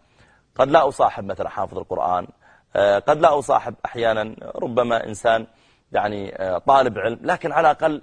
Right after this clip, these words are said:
يكون بيني وبينه معرفة، يعرف وجهي وأعرفه، آه، يعرف اسمي إذا جئت. ليس شرطاً أن أراه يومياً، على الأقل لو أراه في الأسبوعين مرة، لكن على الأقل يعرفني. إذا جئت قال لي: "مرحباً يا فلان".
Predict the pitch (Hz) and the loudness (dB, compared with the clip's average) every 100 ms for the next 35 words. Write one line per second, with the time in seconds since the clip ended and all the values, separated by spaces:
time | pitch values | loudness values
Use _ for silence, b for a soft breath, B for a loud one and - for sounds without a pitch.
0 | - 131 165 131 110 98 104 80 71 - | -12 -8 -4 -2 -2 -2 -6 -6 -8 -10
1 | - - _ _ _ _ _ _ 135 107 | -16 -20 _ _ _ _ _ _ 2 2
2 | 104 - 90 78 85 85 80 80 - 92 | 2 -2 -6 -6 -8 -6 -4 -2 -2 -2
3 | 90 - 82 85 82 _ b b b - | -4 -8 -10 -8 -10 _ b b b -2
4 | 85 - 143 120 117 113 113 - 101 92 | -2 2 2 2 -2 -6 -8 -8 -8 -8
5 | - 101 95 85 90 90 _ B B 175 | -6 -2 0 0 -4 -4 _ B B 0
6 | 160 165 185 - 139 131 127 131 117 120 | 0 0 0 2 2 2 2 2 2 0
7 | 113 107 113 127 156 147 147 139 139 139 | 0 -2 -2 2 4 4 4 4 4 4
8 | 131 B B - 135 135 127 123 123 107 | 2 B B -6 -4 -2 -6 -6 -8 -8
9 | 110 117 131 131 127 98 98 135 127 165 | -2 0 2 0 0 0 -2 0 2 2
10 | 165 175 165 196 - 85 - _ 143 156 | 2 2 2 2 -2 -8 -20 _ 0 2
11 | 156 160 - 143 156 165 - 143 131 120 | 2 0 2 2 2 0 0 -2 0 -2
12 | 127 143 | 0 -2